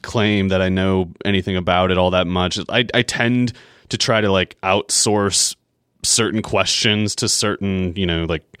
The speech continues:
I don't know what the term is, like, heuristics or something. And it's like, it's kind of similar logic to Quinnen Williams, where I'm,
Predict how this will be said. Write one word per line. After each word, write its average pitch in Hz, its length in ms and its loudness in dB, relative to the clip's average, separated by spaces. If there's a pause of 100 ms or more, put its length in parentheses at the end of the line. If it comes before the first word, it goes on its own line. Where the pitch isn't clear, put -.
(600)
I - 80 -4
don't 87 80 2
know 80 60 2
what 78 100 -2
the - 40 -4
term 87 240 0
is, 82 140 4
like, 82 120 0
heuristics 95 760 0
or 107 60 0
something. 104 500 2
And 98 100 0
it's 98 140 -2
like, 90 180 -6 (440)
it's 120 160 0
kind 165 260 0
of 127 100 -2
similar 127 320 2
logic 123 280 0
to 107 100 -4
Quinnen 131 460 0
Williams, 135 340 2
where 113 80 0
I'm, 101 180 0